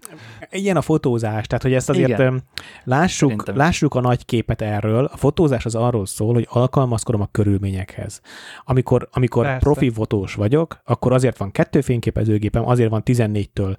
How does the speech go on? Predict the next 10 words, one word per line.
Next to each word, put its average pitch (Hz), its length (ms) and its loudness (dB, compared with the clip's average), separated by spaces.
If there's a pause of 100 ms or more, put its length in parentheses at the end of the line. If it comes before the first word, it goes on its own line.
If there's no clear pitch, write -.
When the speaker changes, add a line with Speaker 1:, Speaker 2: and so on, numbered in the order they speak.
(140)
Speaker 1:
kétszáz-háromszáz 110 880 -2
millig 98 320 -4
objektív 147 480 -2
sorom, 110 340 0 (360)
vagy 110 360 2
makrósorom, 110 840 0
vagy, 101 300 0
vagy 117 340 2
a, - 100 -4
a, 104 240 0